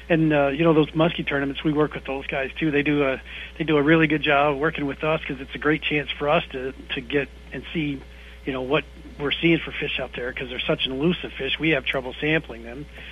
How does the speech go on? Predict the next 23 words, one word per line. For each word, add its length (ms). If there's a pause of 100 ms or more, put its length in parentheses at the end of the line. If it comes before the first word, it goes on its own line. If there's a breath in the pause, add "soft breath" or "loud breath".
(200 loud breath)
A 40
lot 120
of 80
times 240
you 60
gotta 160
be 120
out 160
there 120
in 80
the 80
spring, 400
you 80
know, 280 (140)
when 140
they 100
get 140
up 140
in 60
the 80
shallows, 540
and 140
we're, 140